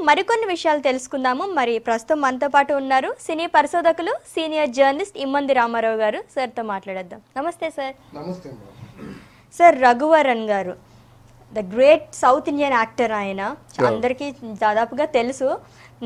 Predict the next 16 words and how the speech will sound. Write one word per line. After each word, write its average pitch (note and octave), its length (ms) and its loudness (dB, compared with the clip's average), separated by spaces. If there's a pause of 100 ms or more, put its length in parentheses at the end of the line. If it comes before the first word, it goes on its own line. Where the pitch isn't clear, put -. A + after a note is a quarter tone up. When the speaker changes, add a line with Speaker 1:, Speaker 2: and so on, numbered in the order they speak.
Speaker 1:
ఆయన D#4+ 220 2
గురించి G4+ 260 -2
ఇంకొన్ని G4+ 260 -2
విషయాలు F4 300 -2
తెలుసుకుందాం C4 580 -4
అనుకుంటున్నాను A3+ 480 -8
సార్ A#3+ 220 -4
మీ G#3+ 200 -8
ద్వారా. G#3 340 -2
ఆయన A#3+ 380 -2
కుటుంబ F#4 400 -2
నేపథ్యం D4 640 0
గురించి A#3 300 -6
చెప్పండి. F#3 420 -12 (340)
Speaker 2:
వెర్సటైల్ D3 600 4
ఆర్టిస్ట్, - 540 -4